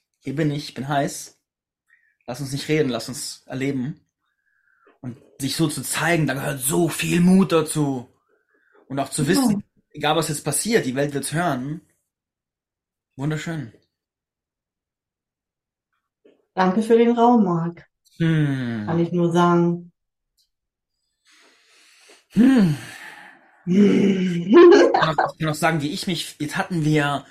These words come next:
Speaker 1: jetzt hatten wir eine Art von Intimität, eine Art von Sexualität miteinander.
Speaker 2: Mhm.
Speaker 1: Und die Frage, wie fühlt man sich nach Intimität und Sexualität? Und nach diesem,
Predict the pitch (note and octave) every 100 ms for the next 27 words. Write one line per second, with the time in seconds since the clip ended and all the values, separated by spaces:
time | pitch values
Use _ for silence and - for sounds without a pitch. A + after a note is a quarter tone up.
0 | - - - _ - E3+ E3+ C#3+ C#3+ C#3+
1 | - D3+ F3 G3 - - D3+ C#3 C3+ D#3+
2 | D3 C3 - - G3+ F3+ A#2+ B2 - D3+
3 | D#3 D3 D#3+ - D3+ C#3 B2+ A#2+ A#2+ B2+
4 | C#3+ A3+ - _ _ - - - A#3 F#3
5 | G3 G#3+ - _ _ _ C#3 C#3 C3 -
6 | C#3 D#3 F3+ D#3+ C3+ D#3+ - G3 E3 D3+
7 | C#3+ - C#3 E3 - _ _ D#3 D3+ C3+
8 | - A2+ C3+ C#3+ - B2+ G#2+ - - A#2+
9 | A#2 A#2+ C3 - F#3 F3+ F3 D#3 C#3+